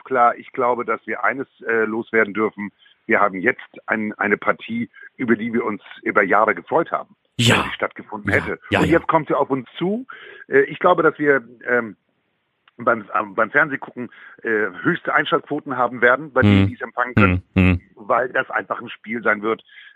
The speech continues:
Speaker 1: äh, was uns nicht nur kämpferisch, äh, äh, wirklich was zeigen wird, weil beide natürlich den, den, den ersten Platz im Osten haben wollen. Wollen wir nochmal Klartext reden? Das, darauf wird es hinauslaufen. Und ich finde, wir sind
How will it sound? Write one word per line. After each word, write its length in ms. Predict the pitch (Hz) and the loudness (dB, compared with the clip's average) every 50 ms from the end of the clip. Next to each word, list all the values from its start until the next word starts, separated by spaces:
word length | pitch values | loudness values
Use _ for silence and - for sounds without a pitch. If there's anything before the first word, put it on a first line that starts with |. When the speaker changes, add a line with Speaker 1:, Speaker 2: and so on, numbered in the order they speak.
| _ - | _ -4
Speaker 1:
äh, 160 | 110 110 101 | -2 -2 0
was 240 | 87 98 110 - - | 2 0 -2 -2 -2
uns 280 | - 117 107 - - - | -10 -8 -8 -8 -10 -10
nicht 200 | 117 117 - - | -10 -10 -10 -8
nur 300 | 107 107 104 101 95 92 - - - _ | -4 0 2 2 2 0 -2 -12 -16 _
kämpferisch, 600 | - - 135 165 156 - 156 151 135 - - - - - | 0 0 0 0 -2 -6 -4 -4 -4 -4 -6 -8 -6 -4
äh, 220 | 139 131 127 123 | -2 -2 0 -2
äh, 80 | 117 113 _ _ _ _ _ _ _ _ _ - | -4 -6 _ _ _ _ _ _ _ _ _ -6
wirklich 500 | 117 113 104 104 107 123 - - 123 - - | -6 -6 -6 -4 -4 -4 -4 -4 -4 -2 -2
was 100 | 120 - - - | -2 -2 -2 0
zeigen 340 | 120 107 113 127 123 123 110 | 2 2 2 2 0 -2 0
wird, 200 | 113 113 95 - | 0 0 2 2
weil 140 | 98 98 | 0 2
beide 320 | 92 78 85 82 87 82 76 | 2 2 2 2 2 0 -4
natürlich 520 | 78 78 - - - 98 85 85 - _ - | -10 -12 -12 -8 -6 -6 -6 -6 -8 _ -14
den, 360 | - 87 82 82 80 76 - - - - - _ _ _ _ - | -14 -12 -12 -12 -14 -14 -16 -18 -20 -20 -20 _ _ _ _ -12
den, 300 | 98 92 107 104 98 95 | -4 -2 -2 0 -2 -4
den 240 | - - 104 113 | -6 -4 -4 -2
ersten 420 | - - 123 120 120 - - - - | 0 0 0 0 0 -2 -8 -18 -6
Platz 220 | - - 104 - - | -2 -2 -2 -2 -4
im 80 | 107 98 | -10 -8
Osten 380 | - 95 - - - - - | -8 -8 -8 -10 -18 -10 -6
haben 180 | 73 71 69 67 | -6 -6 -6 -6
wollen. 140 | 65 69 73 | -8 -2 0
Wollen 120 | 131 147 | 2 2
wir 60 | 131 110 | 2 2
nochmal 180 | 90 85 - | 2 0 0
Klartext 440 | - - 92 85 - - - - - | 0 0 -2 -2 -2 -4 -12 -10 -10
reden? 200 | 85 80 76 _ | -12 -12 -12 _
Das, 120 | - 95 - _ _ | -12 -12 -12 _ _
darauf 280 | - 104 104 104 101 - | 2 2 4 4 2 0
wird 120 | 107 92 | -2 -6
es 80 | 90 - | -6 -6
hinauslaufen. 720 | - 85 87 92 98 - - 101 98 95 - - 95 85 _ _ - - - _ _ _ - | -4 0 0 0 0 0 0 2 2 2 0 -2 -8 -12 _ _ -20 -20 -20 _ _ _ -4
Und 140 | 113 117 | -4 -4
ich 160 | - - - - | -2 -4 -4 -2
finde, 280 | - 147 123 113 98 | 0 0 2 2 2
wir 120 | 98 107 90 | 2 2 4
sind 220 | 101 98 95 - | 2 0 -2 -4